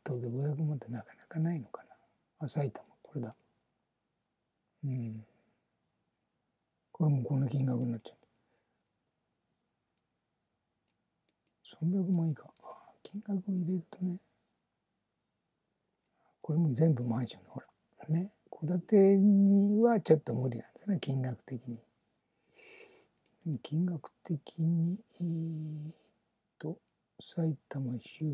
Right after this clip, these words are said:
益でこれを入れて、で、フリーワードで五百万円。入れてみる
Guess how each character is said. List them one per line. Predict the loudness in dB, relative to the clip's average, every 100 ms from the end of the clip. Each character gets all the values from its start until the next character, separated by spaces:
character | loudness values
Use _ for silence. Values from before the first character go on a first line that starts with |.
| -4
益 | -6 -10
で | -16
こ | -8 -4
れ | -2
を | -2 -2
入 | -2 -2
れ | 0 -2 -4 _ 4
て、 | 6 6 4 -10 _ _ _ _ _ _ _ _ _ _ _ _
で、 | -6
フ | -2 2
リ | 2
ー |
ワ | 2 0
ー |
ド | -2 -4
で | -4
五 | -4 -4
百 | -6 -8
万 | -6 -6
円。 | -10 -18 _ _ _ _ _ _ -20 _ _ _ _ _ _ _ _ -20 -20 -20 -20 _ -20 -20 -20 -20 _ -16 -16 -20 -20 -20 _ _ _ -20 _ -20 _ _ -12 -12 -20 -20 -12 -8
入 | -4
れ | -4
て | -6 -8
み |
る | -10